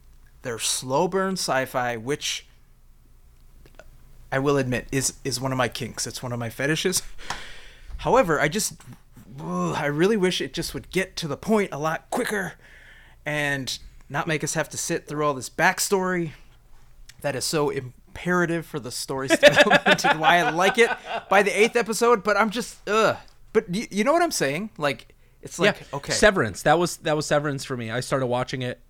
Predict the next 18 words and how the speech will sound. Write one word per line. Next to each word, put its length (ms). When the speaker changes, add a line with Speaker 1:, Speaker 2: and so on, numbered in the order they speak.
Speaker 2:
I 80
was 180
like, 280
Speaker 1:
Yeah. 400
Speaker 2:
"Can 200
I? 340
Can 220
I?" 260
And 140
then 100
I 80
got 200
to 60
the 120
end, 140
and 40
I'm 60
like, 180